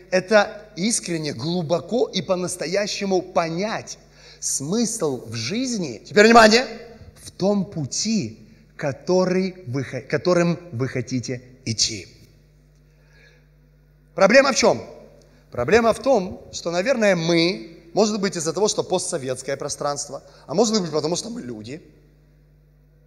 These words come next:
мы привыкли смотреть на призвание или даже просто на жизнь, на всё, что мы делаем, это логично,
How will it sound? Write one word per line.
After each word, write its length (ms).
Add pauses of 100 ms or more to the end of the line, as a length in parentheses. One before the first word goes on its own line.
(880)
мы 180
привыкли 840
смотреть 800 (1200)
на 480 (200)
призвание 720 (720)
или 200
даже 320
просто 360
на 120
жизнь, 420 (300)
на 100
всё, 200
что 140
мы 120
делаем, 640
это 180
логично, 540